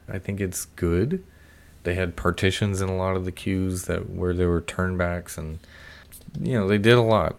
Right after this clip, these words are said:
It is overall pretty safe, but there's also risk. I, I don't wanna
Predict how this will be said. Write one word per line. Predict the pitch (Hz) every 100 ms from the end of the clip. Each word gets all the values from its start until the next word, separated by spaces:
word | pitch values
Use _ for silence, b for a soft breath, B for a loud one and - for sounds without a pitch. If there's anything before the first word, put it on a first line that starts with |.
| - - -
It | 101 95 -
is | 95 107 101
overall | 98 101 101 95
pretty | - 98
safe, | 92 - 156 160 -
but | 98 92 - - - -
there's | 98
also | 92 90 - 92 90 87 87 87 - - -
risk. | 101 82 - -
I, | - -
I | 92
don't | 95
wanna | 95 92 87 85